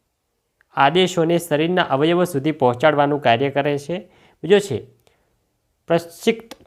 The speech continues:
ક્રિયા કરે છે, પ્રતિશિક્ત ક્રિયા કરે છે મગ-, કરોડરજ્જુ. કરોડરજ્જુના બીજા પણ કાર્યો દર્શાવેલા છે. ચોથો છે કે સ્વયંસંચાલિત ચેતાતંત્ર સમજાવો.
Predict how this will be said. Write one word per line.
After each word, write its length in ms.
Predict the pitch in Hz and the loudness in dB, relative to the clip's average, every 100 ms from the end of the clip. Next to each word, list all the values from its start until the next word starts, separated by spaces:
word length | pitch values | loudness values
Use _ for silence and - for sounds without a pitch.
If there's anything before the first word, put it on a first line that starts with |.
| - | -4
ક્રિયા 240 | 160 165 | 2 2
કરે 520 | 160 135 127 156 - _ | 2 0 0 -2 -8 _
છે, 240 | - 113 | -10 -10
પ્રતિશિક્ત 760 | 107 - 143 180 - 170 - - | -6 -4 -2 -4 -4 -6 -8 -12
ક્રિયા 240 | 139 139 143 | -2 0 2
કરે 280 | 139 139 139 | 0 -4 -4
છે 140 | 143 | -4
મગ-, 300 | 131 131 131 - _ - | -6 -6 -10 -20 _ -4
કરોડરજ્જુ. 600 | 131 143 123 127 139 202 - - - | 0 0 0 -2 -4 -10 -12 -14 -8
કરોડરજ્જુના 540 | 135 135 135 139 139 | -4 -2 -2 0 -2
બીજા 260 | 127 123 131 | -2 -2 0
પણ 140 | 139 | 0
કાર્યો 300 | 127 120 131 | 0 0 0
દર્શાવેલા 600 | 127 117 131 131 139 135 | -2 -4 -2 0 0 -2
છે. 240 | 131 175 - _ _ _ _ - | -4 -12 -14 _ _ _ _ -4
ચોથો 260 | 160 202 | 0 0
છે 160 | 196 220 | 2 2
કે 120 | 214 | 0
સ્વયંસંચાલિત 880 | 208 170 180 190 180 175 185 190 185 | 0 0 0 2 -2 2 2 2 0
ચેતાતંત્ર 560 | 165 170 170 170 170 | -2 0 2 0 -2
સમજાવો. 580 | 165 165 160 165 170 175 | -4 -4 -2 0 0 -2